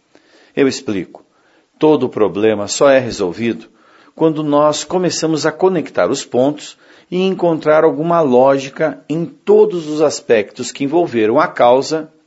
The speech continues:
e o efeito. Em bom português, significa o seguinte: algo acontece na empresa porque uma causa provocou essa situação. E muitas vezes, o grande princípio para resolver um problema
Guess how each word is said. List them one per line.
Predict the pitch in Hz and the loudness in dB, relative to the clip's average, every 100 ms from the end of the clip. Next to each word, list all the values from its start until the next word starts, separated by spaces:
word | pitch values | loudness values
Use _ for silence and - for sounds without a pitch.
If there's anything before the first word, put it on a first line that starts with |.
| - | -6
e | |
o | 160 | -2
efeito. | 165 - 95 - _ _ _ _ _ _ _ - | -2 -2 -6 -6 _ _ _ _ _ _ _ -16
Em | - 214 | -4 2
bom | 220 | 4
português, | 214 175 139 131 170 175 | 4 0 -2 -2 -2 -2
significa | - 160 160 151 151 | -4 -6 -8 -8 -8
o | 147 | -8
seguinte: | - 123 101 85 - _ _ _ _ _ _ | -8 -6 -6 -8 -20 _ _ _ _ _ _
algo | - 139 156 151 | 2 4 4 2
acontece | 147 151 135 120 107 - | 0 0 0 -2 -2 -2
na | 139 | -2
empresa | 147 131 120 117 123 123 _ _ _ _ | -2 0 0 0 -2 -12 _ _ _ _
porque | 156 165 185 | -2 -2 -6
uma | 190 196 | -4 -4
causa | 185 - 170 170 156 110 80 - _ | -6 -2 4 4 2 -2 -10 -12 _
provocou | 160 156 156 156 - 135 135 - _ _ | -2 0 0 -4 2 4 4 -4 _ _
essa | - 120 113 123 | 0 0 0 -8
situação. | - 117 127 - 107 87 - _ _ _ _ - - - | -10 -2 -2 0 -2 -2 -12 _ _ _ _ -20 -20 -8
E | 127 | -4
muitas | 143 165 123 104 | -2 -2 -2 -4
vezes, | 104 127 107 98 - _ _ - | 2 2 2 -4 -18 _ _ -8
o | 151 | -8
grande | 135 160 220 214 170 | -2 2 4 2 -4
princípio | 143 131 - 117 110 104 | -6 -6 -4 -6 -6 -12
para | - 135 131 | 0 2 2
resolver | 143 175 170 113 113 | 0 2 2 0 -2
um | 127 | -4
problema | 170 190 120 123 135 143 | 0 0 2 0 0 -4